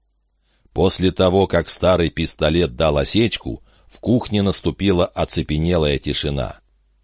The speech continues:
Голубые глаза Гарда смотрели в непроглядную зелень глаз Бобби. «Ты пытался?» — начала было Бобби, и её слова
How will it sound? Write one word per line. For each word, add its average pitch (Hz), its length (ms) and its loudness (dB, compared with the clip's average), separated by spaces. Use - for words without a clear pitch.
Голубые 82 560 0
глаза 80 440 2
Гарда 78 460 0
смотрели 80 680 0
в 73 100 -10
непроглядную 85 840 0
зелень 82 480 2
глаз 78 400 0
Бобби. 62 680 -4
«Ты 110 300 2
пытался?» — 123 960 4
начала 73 520 -2
было 71 280 -2
Бобби, 71 600 -2
и 73 80 -2
её 76 320 0
слова 73 560 0